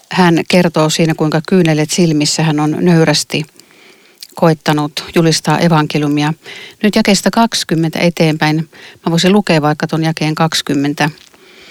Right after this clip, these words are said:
"En ole vaiennut mistään sellaisesta, mikä on teille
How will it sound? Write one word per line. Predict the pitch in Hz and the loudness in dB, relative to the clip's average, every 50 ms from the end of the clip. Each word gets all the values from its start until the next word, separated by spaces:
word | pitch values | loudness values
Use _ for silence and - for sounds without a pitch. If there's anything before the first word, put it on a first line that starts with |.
| - - - - - - - - _ - | -20 -20 -20 -20 -18 -20 -20 -14 _ 0
"En | 233 254 262 240 214 | 2 2 2 2 2
ole | - 220 220 208 196 | 2 4 4 4 4
vaiennut | 202 226 240 240 226 202 185 175 165 160 165 - - | 2 2 4 4 4 4 4 2 2 0 -2 -4 -2
mistään | 180 208 220 220 - - - 175 165 156 156 | 0 2 2 2 0 -2 0 0 0 2 2
sellaisesta, | 160 - 180 175 170 160 156 151 151 151 160 - - - 151 151 | 2 2 2 2 4 2 2 0 0 -2 -4 -4 -2 -4 -2 0
mikä | 175 175 170 - 160 156 | 0 0 0 0 0 0
on | 156 160 | 0 0
teille | - 185 175 165 156 147 151 | 2 2 2 2 2 0 -2